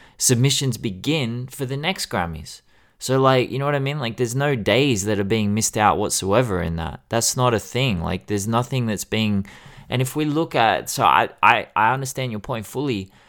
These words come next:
but, like, these awards are self-contained. They're not trying to say, "This is an exhaustive list of the best albums of twenty twenty-one." They're saying that these were the best albums in the tracking period, and the Grammys are marketed as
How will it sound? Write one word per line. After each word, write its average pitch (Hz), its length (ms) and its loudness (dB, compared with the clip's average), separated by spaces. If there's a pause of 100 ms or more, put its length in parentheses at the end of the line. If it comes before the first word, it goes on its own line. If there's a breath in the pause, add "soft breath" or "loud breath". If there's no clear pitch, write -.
(160 loud breath)
but, 123 100 0
like, 120 220 -2
these 135 180 -4
awards 113 460 -2
are 95 60 -2
self-contained. 104 960 -6
They're 104 120 -4
not 120 440 -4
trying 110 480 -4
to 101 120 -10
say, 95 580 -2 (160 soft breath)
"This 113 180 -2
is 117 160 -4
an 117 100 -4
exhaustive 107 640 -4
list 113 240 -6
of 90 140 -10
the 95 80 -8
best 104 280 -4
albums 98 280 0
of 92 100 -12
twenty 104 320 -8
twenty-one." 92 560 -6 (460 soft breath)
They're 110 100 -4
saying 123 320 -2
that 101 140 -8
these 127 200 -4
were 123 120 -4
the 104 100 -4
best 110 300 -4
albums 101 520 0 (300 soft breath)
in 123 240 -2
the 110 100 -4
tracking 120 480 -6
period, 82 640 -6 (300 soft breath)
and 127 180 -4
the 127 60 -4
Grammys 120 720 -4
are 117 80 -2
marketed 123 520 -4
as 110 460 -4